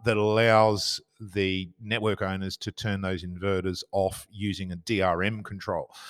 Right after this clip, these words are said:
Um, so, uh, sort of, uh, effectively ripple control for solar.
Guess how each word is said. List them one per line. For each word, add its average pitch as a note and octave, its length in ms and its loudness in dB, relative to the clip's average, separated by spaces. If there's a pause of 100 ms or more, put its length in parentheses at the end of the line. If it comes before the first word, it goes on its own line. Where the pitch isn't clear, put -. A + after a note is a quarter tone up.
(260)
Um, F#2+ 300 0
so, G2+ 400 0 (260)
uh, C#3+ 140 -6
sort F#3+ 180 4
of, G2 160 -2 (500)
uh, G#2 180 -4
effectively G2 500 -2
ripple C3 280 2
control F2 520 -4
for G2 140 -4
solar. C3 340 6